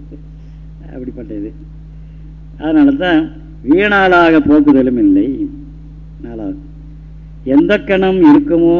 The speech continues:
எந்த கணம் போகுமோவென்று தெளியக்கூடாத தேக அனித்தியத்துவத்தை அறிந்தால் ஒரு கண போதாயினும் என்ன காலத்தில் இன்னது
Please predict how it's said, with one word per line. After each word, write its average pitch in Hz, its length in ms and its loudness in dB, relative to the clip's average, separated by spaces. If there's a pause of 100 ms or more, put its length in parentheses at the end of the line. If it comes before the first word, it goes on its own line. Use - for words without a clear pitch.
எந்த 285 320 4
கணம் 165 380 2
போகுமோவென்று 160 920 2
தெளியக்கூடாத 151 840 2 (1600)
தேக 156 340 2 (340)
அனித்தியத்துவத்தை 160 960 0
அறிந்தால் 127 580 -2 (760)
ஒரு 147 320 0
கண 165 240 0
போதாயினும் 143 840 2
என்ன 143 220 2
காலத்தில் 165 520 0
இன்னது 143 420 6